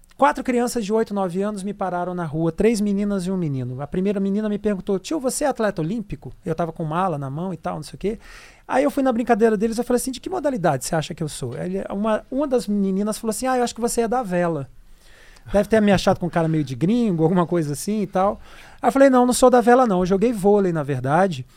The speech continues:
mas eu não sou atleta olímpico, eu espero que vocês sejam." Aí eu comecei a conversar com eles, a outra garotinha me perguntou se eu tinha visto a Simone Biles.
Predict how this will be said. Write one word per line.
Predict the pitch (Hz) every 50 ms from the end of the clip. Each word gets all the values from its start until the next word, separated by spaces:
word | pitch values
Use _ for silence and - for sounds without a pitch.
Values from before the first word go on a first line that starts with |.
| - - - - -
mas | 175 180 202 185
eu | 208 226 240 254 202 226
não | 269
sou | 254 - 240 233
atleta | - 226 226 240 240
olímpico, | 311 262 240 240 208 - - 214
eu |
espero | 196 - - 208 202 208 220
que | - 226
vocês | 202 240 233 - 247 254 233
sejam." | - - 226 220 214 214 185 180 160 165
Aí | 180 196 233
eu | 254
comecei | - - 262 262 - -
a | 262
conversar | - 269 254 254 240 - - 226 214
com | - 190 185
eles, | 208 240 240 220 - - - - - - - - -
a | - 202
outra | 220 254 254 254 240
garotinha | 202 214 202 202 185 - - 233 240 214
me | 202 202
perguntou | 202 - - 214 214 208 202 202 214
se | 208 -
eu | 214
tinha | - 214 208
visto | 185 196 202 202 214
a |
Simone | 196 - 202 196 190 196 196 196
Biles. | 165 160 156 147 139 135 131 123 - - -